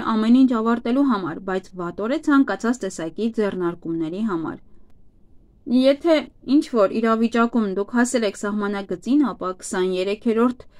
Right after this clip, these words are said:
լուսնային օրը կարող եք կտրուկ փոխել ձեր կյանքը, այն սկսել զրոյից։ Այն հատվածում, կարելի ասել, որտեղ լցվել է մեր համբերության բաժակը։ Ավելի լավ է ռիսկի չդիմել և մեծ խաղադրույքներ չանել, քանի որ կարող եք կորցնել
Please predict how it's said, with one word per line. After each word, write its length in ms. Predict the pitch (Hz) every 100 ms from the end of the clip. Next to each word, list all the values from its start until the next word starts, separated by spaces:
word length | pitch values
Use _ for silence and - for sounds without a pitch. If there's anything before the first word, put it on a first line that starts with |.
| -
լուսնային 500 | 262 277 262 214 190 -
օրը 280 | 190 233
կարող 320 | 320 220 202 226
եք 140 | 240
կտրուկ 340 | 285 254 269 285
փոխել 440 | - 214 202 214
ձեր 200 | 220 196
կյանքը, 420 | 226 262 277 233 175 - - - - - -
այն 140 | - 277
սկսել 400 | - - 208 208
զրոյից։ 480 | 214 233 240 170 - - _ - -
Այն 200 | 202 214
հատվածում, 640 | 226 226 254 254 311 359 349
կարելի 320 | - 220 233 240
ասել, 360 | 254 254 262
որտեղ 420 | 247 208 196 208
լցվել 420 | 220 214 208 185 180
է 100 | 180 - -
մեր 240 | 302 302 285 -
համբերության 720 | - 262 269 262 254 247 202 214
բաժակը։ 520 | 185 190 170 165 - - - - -
Ավելի 380 | - 220 240 254
լավ 180 | 240 247
է 60 | 262
ռիսկի 380 | 240 233 - 247
չդիմել 540 | 233 202 202 190 240 - - - - - -
և 180 | 254 254
մեծ 280 | 226 262
խաղադրույքներ 840 | - 208 202 196 196 196 - 180 214
չանել, 380 | - 202 175 -
քանի 300 | - 208 202
որ 140 | 196
կարող 280 | 202 180 214
եք 140 | 269
կորցնել 520 | - 185 - - 185